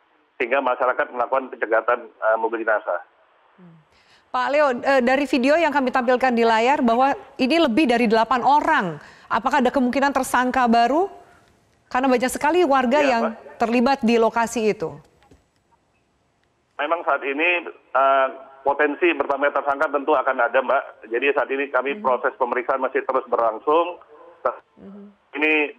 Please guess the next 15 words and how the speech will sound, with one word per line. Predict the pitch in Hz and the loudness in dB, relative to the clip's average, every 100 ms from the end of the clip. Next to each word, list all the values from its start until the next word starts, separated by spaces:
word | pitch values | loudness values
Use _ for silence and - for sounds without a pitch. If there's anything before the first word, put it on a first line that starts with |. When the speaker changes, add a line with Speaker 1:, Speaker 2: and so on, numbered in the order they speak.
| _ _ | _ _
Speaker 1:
baru | 120 123 | -4 -2
delapan | 117 120 120 127 | 0 -2 -2 -4
dulu | 135 | -2
kami | 127 127 | -2 -2
tetapkan, | 123 120 120 151 143 | -4 -2 -4 -2 -2
dan | 127 | -4
ini | 120 135 | -2 -4
akan | 143 | -4
mungkin, | 131 127 143 135 | -6 -8 -8 -6
kemungkinan | 127 123 139 | -8 -4 -2
akan | 135 | -2
berkembang | 127 120 - 123 | -4 -4 -4 -4
terus, | 123 117 104 | -4 -4 -6
Mbak. | 87 _ _ _ _ _ _ _ _ _ _ _ _ - | -12 _ _ _ _ _ _ _ _ _ _ _ _ -6
Speaker 2:
Hmm. | 233 | -4